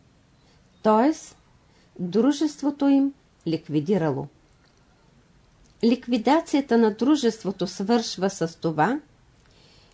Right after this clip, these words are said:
че комитетът дава отчет за своята дейност. Преди последния си отчет, всяка година дружеството дава отчет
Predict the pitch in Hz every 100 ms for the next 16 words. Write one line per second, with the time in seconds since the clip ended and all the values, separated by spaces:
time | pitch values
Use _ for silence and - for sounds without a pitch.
0 | _ 254 240 262 262 262 349 349 381 214
1 | 247 254 240 220 202 - 220 285 - _
2 | 175 180 180 185 220 254 262 277 220 196
3 | 139 131 - - _ _ _ _ _ _
4 | _ _ _ 262 262 415 330 302 269 285
5 | 285 262 220 220 185 170 - - 240 -
6 | - _ _ _ _ _ - - 202 170
7 | 254 247 285 240 262 269 294 - _ _
8 | _ 196 196 254 254 262 262 - 285 254
9 | 196 220 214 208 190 - 220 247 -